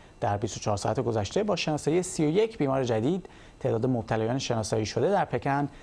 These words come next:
در هفته گذشته به صد و سی و هفت نفر رسیده. در هند در مدتی مشابه بیشتر از دو هزار نفر جان خودشون را از دست دادند و برزیل هم رکورد جدیدی از موارد ابتلا به ویروس رو در یک روز اعلام کرده،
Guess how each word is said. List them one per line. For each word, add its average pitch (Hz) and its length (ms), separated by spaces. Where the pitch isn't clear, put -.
در 107 140
هفته 120 200
گذشته 107 380
به 107 60
صد 110 220
و - 20
سی 120 180
و - 20
هفت 123 300
نفر - 200
رسیده. - 360
در 107 160
هند 104 420
در 110 120
مدتی 113 500
مشابه 139 720
بیشتر 131 220
از 120 180
دو 135 120
هزار 113 380
نفر 107 240
جان 107 200
خودشون 104 360
را 104 60
از 101 100
دست 104 200
دادند 123 360
و 151 80
برزیل 127 440
هم 139 180
رکورد 135 360
جدیدی 131 460
از 123 160
موارد 113 340
ابتلا 117 420
به 113 100
ویروس 120 400
رو 135 60
در 113 160
یک 117 320
روز 107 280
اعلام 95 260
کرده، - 260